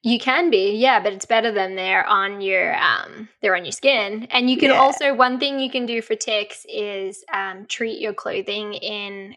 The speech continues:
Speaker 1: I don't know how to say it. It's like
Speaker 2: Permethrin?
Speaker 1: Yes, that one.
Speaker 2: <laughs>
Speaker 1: If you just, if you
Speaker 2: I
Speaker 1: Google,
Speaker 2: didn't say that
Speaker 1: like,
Speaker 2: right. <laughs>
Speaker 1: treatment for clothes, for hiking clothes, mosquitoes, ticks, it will come up.
Speaker 2: Okay.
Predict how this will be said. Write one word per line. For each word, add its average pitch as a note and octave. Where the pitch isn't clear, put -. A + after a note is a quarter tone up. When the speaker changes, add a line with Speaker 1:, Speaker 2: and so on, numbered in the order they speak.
Speaker 1:
I A3+
don't E4
know F4
how B3+
to A3
say F#3+
it. A3+
It's G#3+
like G#3
Speaker 2:
Permethrin? G#3
Speaker 1:
Yes, -
that G#3
one. A#3
Speaker 2:
<laughs> D#4+
Speaker 1:
If D#4
you E4+
just, G#4+
if -
you D4+
Speaker 2:
I C4+
Speaker 1:
Google, C#4
Speaker 2:
didn't E4
say C4
that F#3
Speaker 1:
like, E3+
Speaker 2:
right. D4+
<laughs> -
Speaker 1:
treatment D#4
for C#4+
clothes, A#3+
for F4
hiking B3+
clothes, A3
mosquitoes, A3
ticks, -
it -
will A2+
come -
up. -
Speaker 2:
Okay. G#3+